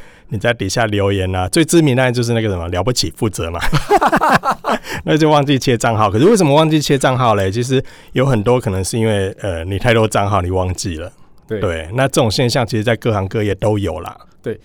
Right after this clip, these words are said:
Speaker 2: 其实在网络行销上有一个比较通俗的名称，我们都称为叫做水军。
Speaker 1: 水军，对。
Speaker 2: 对，那水军其实就是利用这样子的方式，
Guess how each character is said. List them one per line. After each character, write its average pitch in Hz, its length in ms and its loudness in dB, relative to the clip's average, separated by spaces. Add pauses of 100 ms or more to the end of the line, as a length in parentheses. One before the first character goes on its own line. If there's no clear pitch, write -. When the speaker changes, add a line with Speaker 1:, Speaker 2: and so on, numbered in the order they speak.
(120)
Speaker 2:
其 - 120 -6
实 269 80 -2
在 202 440 2
网 135 160 0
络 214 120 -2
行 135 220 -6
销 147 200 0
上 139 240 -2
有 107 220 -8
一 147 340 -10
个 113 580 -4
比 113 80 -10
较 117 380 -2 (140)
通 180 180 -6
俗 - 160 -10
的 120 80 -2
名 117 220 -6
称， 139 180 -6
我 127 60 -6
们 101 100 -8
都 117 100 -8
称 135 220 -6
为 120 60 -4
叫 117 140 -4
做 104 340 -6
水 95 240 -12
军。 113 280 -10
Speaker 1:
水 - 220 -10
军， 92 340 -8
对。 87 140 -6
Speaker 2:
对， 107 200 -4
那 180 120 -2
水 139 180 -4
军 165 200 -4
其 147 120 -8
实 123 140 -10
就 135 100 -4
是 131 120 -8
利 131 140 -6
用 123 160 -4
这 131 80 -4
样 110 140 -4
子 95 100 -18
的 107 120 -10
方 120 220 -8
式， 113 220 -8